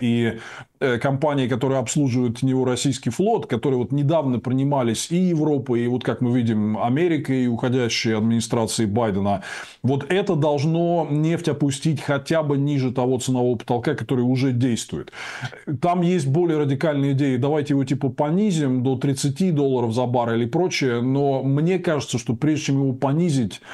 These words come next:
надо вот сначала сделать так, чтобы хотя бы предыдущий работал. Но вот в этом направлении есть сдвиги, и я думаю, что в том числе из-за последних американских санкций Путин, конечно, какие-то, какую-то часть, э,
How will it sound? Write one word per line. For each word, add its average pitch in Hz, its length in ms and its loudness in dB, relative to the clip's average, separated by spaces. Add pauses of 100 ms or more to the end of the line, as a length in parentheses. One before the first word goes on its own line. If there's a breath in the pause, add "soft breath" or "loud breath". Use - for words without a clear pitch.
(280 loud breath)
надо 143 260 2
вот 135 120 0
сначала 139 420 0
сделать 127 340 0
так, 135 160 -2
чтобы 117 200 -4
хотя 123 220 0
бы 113 80 -2
предыдущий 143 640 0
работал. 156 540 0
Но 170 180 0
вот 190 280 -2
в 170 80 2
этом 190 240 0
направлении 180 520 0
есть 165 420 0
сдвиги, 156 600 0
и 139 360 2 (420 loud breath)
я 143 200 2
думаю, 175 260 2
что 156 180 -2
в 151 60 -6
том 156 160 0
числе 151 260 2
из-за 139 160 2
последних 143 560 0
американских 135 640 0
санкций 170 500 0
Путин, 156 420 0
конечно, 135 880 0
какие-то, 135 500 0
какую-то 135 460 0
часть, 123 480 -2
э, 117 320 2